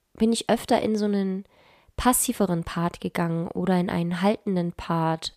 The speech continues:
ähm, weil es halt immer so ein Spiel ist, ne? Wer jetzt gerade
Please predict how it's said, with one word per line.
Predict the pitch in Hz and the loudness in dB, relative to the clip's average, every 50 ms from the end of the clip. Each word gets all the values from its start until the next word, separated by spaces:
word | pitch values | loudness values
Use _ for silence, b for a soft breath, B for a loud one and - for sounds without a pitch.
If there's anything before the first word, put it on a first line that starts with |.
| _ - | _ -6
ähm, | - 180 175 170 170 165 165 165 165 165 165 165 165 b b b b b b b b b b b b b b b b b b b b b b b b b b b b b b _ _ _ _ - | -4 -2 -2 -2 -2 -4 -4 -4 -6 -6 -8 -10 -14 b b b b b b b b b b b b b b b b b b b b b b b b b b b b b b _ _ _ _ 4
weil | 180 180 180 | 6 6 6
es | 185 - 196 | 6 4 2
halt | 175 165 | 2 2
immer | - 196 190 180 | 2 2 2 2
so | 175 180 | 2 2
ein | 180 180 175 175 170 170 165 170 - | 2 2 2 0 0 -2 -4 -6 -8
Spiel | - - - - - 226 233 226 196 | -10 -10 -4 2 4 6 6 6 6
ist, | 185 175 170 - - | 4 2 0 -2 -2
ne? | 247 269 240 | -2 -2 0
Wer | 202 190 180 180 | 0 2 2 2
jetzt | 180 180 175 - - - | 2 2 0 -2 -6 -8
gerade | - 175 175 175 175 175 175 170 170 170 175 180 185 | -4 -2 0 2 2 2 2 2 2 0 -2 -4 -8